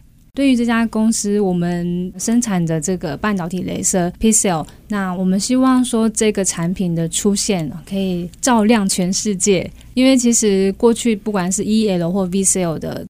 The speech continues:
这两款的半导体雷射，其实在使用上跟应用上都有些限制。那我们希望我们这一款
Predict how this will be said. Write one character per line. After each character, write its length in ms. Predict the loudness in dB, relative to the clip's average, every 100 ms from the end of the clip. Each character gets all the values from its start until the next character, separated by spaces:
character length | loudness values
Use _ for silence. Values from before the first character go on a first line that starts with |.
| 0
这 100 | 2
两 220 | 2 -2
款 220 | -4 -6
的 120 | -6
半 160 | -6 -6
导 160 | -6 -6
体 140 | -6
雷 160 | -4 -2
射， 180 | -2
其 200 | -2 0
实 80 | -2
在 260 | -2 -2 -2
使 280 | -4 -4 0
用 260 | 2 2
上 340 | 2 2 0 -4 -8
跟 160 | -2 4
应 140 | 6
用 140 | 6
上 220 | 2 0 0
都 80 |
有 100 | 0
些 160 | 0 -2
限 320 | 0 0 -2
制。 300 | -2 -6 -8 -8 2
那 180 | 4
我 40 | 4
们 120 | 2
希 220 | 0 0
望 160 | 2 2
我 60 | 2
们 260 | 0 0
这 160 | 0 -2
一 60 |
款 280 | -2 -4 -6